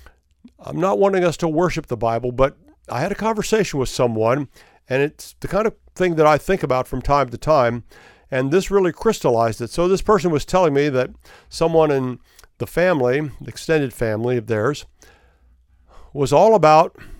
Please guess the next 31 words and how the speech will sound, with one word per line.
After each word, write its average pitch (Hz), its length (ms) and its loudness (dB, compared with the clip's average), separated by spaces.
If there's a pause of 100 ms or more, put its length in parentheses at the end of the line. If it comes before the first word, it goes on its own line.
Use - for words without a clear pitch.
(100)
multiple 175 580 0
genders. 120 540 -2
There 165 300 2
are 151 60 0
fifty 160 500 -6
or 151 140 0
more 139 260 2
genders. 117 440 -4
I 120 120 0
forget 120 320 -8
the 123 80 -4
number 120 440 0
that 113 260 -8
was 117 200 -6
used 123 280 -4
in 117 80 -6
the 110 80 -6
conversation, 113 680 -4
but 127 120 0
it 143 40 0
was 123 160 0
multiple, 147 540 0
multiple, 135 500 0
multiple 127 420 -2
genders. 120 600 -4 (1000)
And 151 300 0 (840)
this 180 200 -2
person 196 300 0
and 156 100 2
I 151 160 6
were 143 260 2